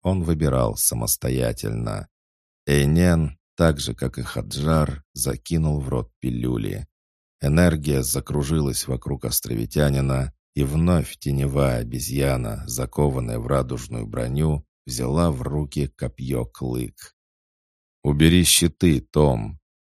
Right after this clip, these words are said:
Голос Эйнена ударил по ушам морским громом. «Тупые!» — Динос не договорил. Взмахом руки он просто вытолкнул их за пределы спасительной сферы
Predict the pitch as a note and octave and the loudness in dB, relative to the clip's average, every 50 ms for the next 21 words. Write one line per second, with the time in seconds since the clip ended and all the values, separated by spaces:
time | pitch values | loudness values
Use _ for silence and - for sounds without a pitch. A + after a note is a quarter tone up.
0 | _ - D2 C#2+ C#2 C2 B1+ A#1+ - - B1+ A#1+ A#1+ C2 D2 D#2 D#2 D2 C#2 C2+ | _ -4 -2 0 0 0 0 0 0 0 0 0 0 0 2 2 2 2 2 0
1 | C2 - A#1 A1+ G#1+ A1+ C2 D2 C#2+ C#2 C2 B1 A1+ - - B1 A#1 A1+ - - | -2 -4 -8 -10 -6 0 2 2 2 2 2 -2 -2 -6 -6 -6 -6 -6 -6 -2
2 | - C#2 C#2 C2+ B1+ A#1 A#1 B1 A#1+ - - - - - - B1 A1 A1 A1+ A1+ | 0 2 2 2 0 -2 -4 -4 -4 -4 -4 -6 -6 -6 -8 -8 -6 -8 -8 -8
3 | - - C2+ B1+ A#1 A1 A1 A1+ A1+ A1+ B1+ - - _ _ _ _ _ _ _ | -6 -4 -2 -2 -2 -2 -4 -6 -8 -8 -12 -14 -18 _ _ _ _ _ _ _
4 | _ _ - G#2+ G#2+ G#2 - - A#2+ A#2+ A#2+ A2+ G#2+ G#2+ G#2+ G#2 G2+ F2 D2+ - | _ _ 0 2 2 2 2 6 8 8 10 10 10 10 8 8 6 4 0 -6
5 | - C2+ D2+ E2 D#2+ D#2 D2 C#2+ - - C#2+ C#2 B1 - C#2 B1+ C#2 C2+ C#2 C2+ | -8 -2 0 2 2 2 2 0 -2 -2 -2 -2 -2 -2 -4 -2 -2 0 0 0
6 | B1+ C#2 C2+ B1+ A1+ A1 G#1+ A1 - _ _ _ _ _ _ _ - - C2+ C2 | 0 0 -2 -2 -2 -4 -6 -8 -12 _ _ _ _ _ _ _ -10 -6 -6 -4
7 | C#2 D2+ D#2+ D#2+ C#2+ - - C#2 B1 A#1+ C2+ B1+ - - - E2+ D#2+ D#2 C#2 C#2 | 0 2 4 4 4 2 -2 -4 -4 -2 -4 -4 -4 -2 0 2 2 2 2 0
8 | C#2+ D2 D#2 D#2 D2 - D#2 E2 D#2 - - - D#2 D2 C#2+ D#2 F2 F2 - - | 0 0 0 0 0 0 2 2 2 0 0 -2 -2 -2 0 0 0 0 0 -2
9 | C#2 C#2 - - - B1+ A#1+ A#1+ B1+ A#1+ A1+ B1 A#1 - C2 A#1+ - C2+ B1+ B1 | -4 -4 -6 -6 -8 -6 -4 -4 -4 -6 -6 -8 -8 -6 -6 -6 -4 -4 -4 -2
10 | C2+ D2 C#2 B1+ A#1+ A#1 - - - - - - - D2 C2+ - - B1 A#1 G#1 | 0 0 0 0 -2 -2 -4 -4 -4 -4 -6 -4 -2 -2 -2 -2 -2 -4 -4 -4
11 | G1+ - - - - - C#2 C#2+ D2 C#2 C#2+ C2+ B1 - | -4 -4 -4 -6 -4 -2 -2 0 0 0 0 -2 -4 -6